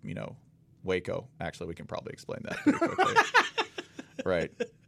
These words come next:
Speaker 1: But, like, there's, like, weird, weird things you see like that that you just kinda go, "Oh, yeah."
Speaker 2: Mm-hmm.
Speaker 1: And it would be, like, we'd make it way creepier than it actually was.
Speaker 2: Well, this was good because, like, presumably some, some ad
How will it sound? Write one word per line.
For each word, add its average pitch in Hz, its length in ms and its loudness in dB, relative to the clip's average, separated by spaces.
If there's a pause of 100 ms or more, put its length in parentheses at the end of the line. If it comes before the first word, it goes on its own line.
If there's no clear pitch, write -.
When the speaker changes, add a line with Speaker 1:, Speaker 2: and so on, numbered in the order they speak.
(540)
Speaker 1:
But, 165 140 6
like, 165 160 6
there's, 185 160 4
like, 185 200 6
weird, 185 300 2
weird 185 200 2
things 160 240 0
you 139 80 -2
see 139 160 2
like 117 180 4
that 120 200 4
that 87 100 0
you 92 120 -2
just - 160 -6
kinda 95 160 2
go, 85 160 0
"Oh, 151 180 6
yeah." 104 280 2
Speaker 2:
Mm-hmm. - 340 -16
Speaker 1:
And 131 100 -2
it 117 100 2
would 113 120 0
be, 117 120 4
like, 101 280 4
we'd 123 160 2
make 131 160 2
it 107 180 -4
way 107 180 4
creepier 101 460 0
than 92 120 0
it 90 180 -2
actually 95 400 -2
was. 101 120 -2
Speaker 2:
Well, 220 80 4
this 339 180 0
was 247 100 -2
good 185 180 -6
because, 175 400 -6
like, 156 280 -8 (720)
presumably 190 800 -2
some, 190 580 -4 (240)
some 247 460 0
ad 147 280 -2